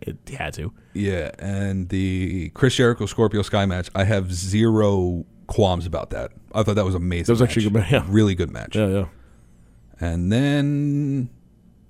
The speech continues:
Speaker 2: N X T, which I don't really have that much for, to be honest. Good matches. Nothing really popped.
Speaker 1: Mm.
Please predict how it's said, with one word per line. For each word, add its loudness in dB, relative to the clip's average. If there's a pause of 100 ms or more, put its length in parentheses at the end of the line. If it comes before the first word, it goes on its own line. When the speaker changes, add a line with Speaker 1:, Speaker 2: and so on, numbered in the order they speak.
Speaker 2:
N -2
X -4
T, -4 (1500)
which -8
I -2
don't -4
really -4
have -2
that -6
much -8
for, -20
to -18
be -10
honest. -8 (580)
Good 0
matches. -2
Nothing -2
really 2 (540)
popped. -4 (400)
Speaker 1:
Mm. -4